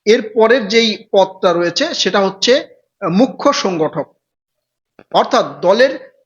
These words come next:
তৃতীয় ক্ষমতাধর ব্যক্তি যে হবেন, তিনি হচ্ছেন মুখ্য সংগঠক।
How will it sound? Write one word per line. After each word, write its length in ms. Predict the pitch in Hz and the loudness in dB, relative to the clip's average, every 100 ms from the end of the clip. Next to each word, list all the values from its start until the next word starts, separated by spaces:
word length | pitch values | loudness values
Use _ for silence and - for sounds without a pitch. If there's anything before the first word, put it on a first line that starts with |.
| _ | _
তৃতীয় 400 | 262 277 285 302 | 0 0 2 2
ক্ষমতাধর 580 | 262 - 202 196 180 175 | 2 0 -2 0 0 -2
ব্যক্তি 320 | 151 - - | -2 -6 -6
যে 160 | 165 165 | -4 -2
হবেন, 340 | 151 151 247 339 - _ _ | -2 0 0 -2 -12 _ _
তিনি 180 | 202 220 | -2 0
হচ্ছেন 360 | 208 208 269 339 226 | 0 0 -2 -2 -4
মুখ্য 340 | 190 214 240 | -2 0 -2
সংগঠক। 560 | - 175 151 147 147 | -2 -4 -4 -6 -8